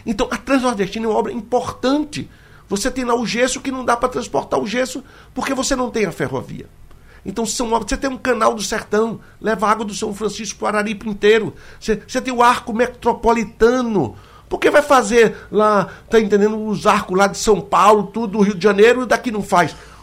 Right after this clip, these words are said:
O senador do, de Pernambuco tem que dizer, não, é aqui que eu quero. E ele te-, deve ter a força pra isso. Eu me preparei pra isso. Eu sei buscar, eu sei onde ir, eu sei onde tem. Nós já fizemos. Eu não tô dizendo a você que eu vou fazer.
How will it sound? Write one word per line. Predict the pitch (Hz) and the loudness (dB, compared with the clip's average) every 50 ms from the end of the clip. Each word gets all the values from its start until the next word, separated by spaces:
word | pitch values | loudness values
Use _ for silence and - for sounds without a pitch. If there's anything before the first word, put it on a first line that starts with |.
| - - - | -20 -20 -18
O | - | -12
senador | - - 208 196 185 139 123 151 185 | -6 -4 -2 -2 -2 -2 -2 -2 -2
do, | 175 165 | -2 -4
de | 156 - 156 | -6 -8 -8
Pernambuco | - 151 156 139 135 151 165 - | -6 -4 -4 -4 -4 -4 -6 -6
tem | - 196 | -6 -8
que | 180 | -6
dizer, | 143 131 170 | -6 -6 -2
não, | 170 175 165 - - - | 0 0 0 -2 -2 -2
é | - 208 | 0 0
aqui | 214 196 202 - - - 196 247 226 | 0 0 0 -4 -8 -4 -2 -2 -2
que | - - 165 | -2 -4 -6
eu | 127 | -8
quero. | - - - 101 90 78 - - - - - - - _ - | -8 -8 -8 -8 -8 -8 -10 -16 -20 -20 -20 -20 -20 _ -8
E | - 135 | -6 -6
ele | - - | -6 -6
te-, | - - - - | -4 -2 0 0
deve | - 247 - 214 214 | 0 0 0 -2 -4
ter | - - 202 | -4 -2 -2
a | 170 139 | -2 -2
força | - - 147 143 139 - - | -2 -6 -6 -6 -6 -6 -10
pra | - - 120 107 | -8 -6 -4 -4
isso. | 107 104 101 - - - - - - - - - | -4 -6 -10 -12 -16 -20 -20 -20 -20 -20 -8 0
Eu | - 294 311 | 2 2 2
me | 277 262 | 2 0
preparei | - - 233 233 226 233 220 185 160 151 170 180 | -2 -2 -2 -2 -2 0 0 0 0 2 0 -2
pra | 180 180 190 180 156 | -2 -2 -2 -2 -2
isso. | 131 127 117 - - - - - - - - - - - - - - - - - | -2 -4 -8 -12 -16 -18 -20 -20 -20 -20 -20 -20 -20 -20 -20 -20 -20 -20 -16 -12
Eu | - 254 | -8 -6
sei | - - - 294 277 247 | -4 -2 0 0 0 0
buscar, | 247 247 202 - - - 151 156 165 170 165 - - | -2 -4 -6 -6 -4 -2 0 0 0 -2 -4 -4 -4
eu | 214 233 | -4 -4
sei | 233 - - 247 247 | -4 -4 -2 0 0
onde | 254 247 202 220 | 0 -2 -2 -4
ir, | 160 156 180 185 160 - - - | -4 -4 -4 -6 -6 -8 -8 -4
eu | - 240 | -4 -4
sei | 233 - - 269 | -2 -2 0 0
onde | 269 269 247 254 240 | 0 0 0 -2 -2
tem. | - - 190 185 196 220 226 - 117 - - - - _ _ - - - | -2 0 2 4 4 4 2 0 -4 -8 -14 -20 -20 _ _ -20 -14 -8
Nós | 208 240 269 285 294 214 | -4 2 4 4 4 6
já | 247 269 269 | 4 4 4
fizemos. | - - 254 240 185 165 196 214 226 226 214 160 117 - - - - - - - - - - | 2 0 -2 0 4 6 6 6 6 6 2 0 -2 -4 -8 -14 -18 -20 -20 -20 -18 -10 -6
Eu | - | -4
não | 311 - | -4 -2
tô | - 269 | -2 -2
dizendo | 233 214 220 | -2 0 0
a | 208 | -2
você | 185 175 - 202 | -2 -2 -4 -2
que | - 196 | 0 0
eu | 170 | 2
vou | 143 180 165 | 2 0 -2
fazer. | - - 139 120 117 98 98 - - 80 - - | 0 0 0 0 0 0 -4 -10 -10 -12 -14 -14